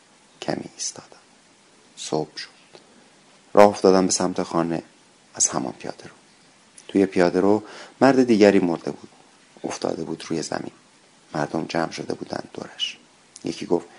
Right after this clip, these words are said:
«یکی زنگ بزنه به پلیس.» زنگ زد. «کجایی؟» «دم خونهٔ یه مرد دیگه مرده.» «یکی دیگه؟» «آره، یکی دیگه.» آمد. ایستاد و زل زد به مرد مرده.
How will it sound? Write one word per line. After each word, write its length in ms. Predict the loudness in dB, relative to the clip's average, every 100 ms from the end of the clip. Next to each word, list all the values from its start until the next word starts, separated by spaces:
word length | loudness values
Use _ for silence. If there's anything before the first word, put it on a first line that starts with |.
| -20 _
«یکی 160 | 2 6
زنگ 240 | 10 12
بزنه 260 | 12 12 10
به 100 | 10
پلیس.» 480 | 8 8 8 2 -8 -16 _ _ _ _ _ _ -8
زنگ 240 | -6 -6
زد. 240 | -6 -8 -10 _ _ 4
«کجایی؟» 560 | 6 12 12 12 8 2 -18 _ _ -20 _ _ -2
«دم 180 | -2 0
خونهٔ 240 | -2 0
یه 80 | 2
مرد 280 | 0 0 -2
دیگه 220 | -4 -6
مرده.» 320 | -4 -6 -14 -20 _ _ _ -4
«یکی 220 | 2 4
دیگه؟» 480 | 6 10 10 8 2 -12 _ _
«آره، 360 | 4 6 6 4 -12 _
یکی 200 | -10 -8
دیگه.» 220 | -8 -10 -10 -14 _ _ _ _ _ -8
آمد. 400 | -4 -4 -6 -10 -20 _ -20 -20 _
ایستاد 400 | -4 0 2 2
و 80 | 0
زل 200 | 2 2
زد 200 | 2 -2
به 100 | -4
مرد 320 | -6 -8 -10
مرده. 280 | -12 -14 -20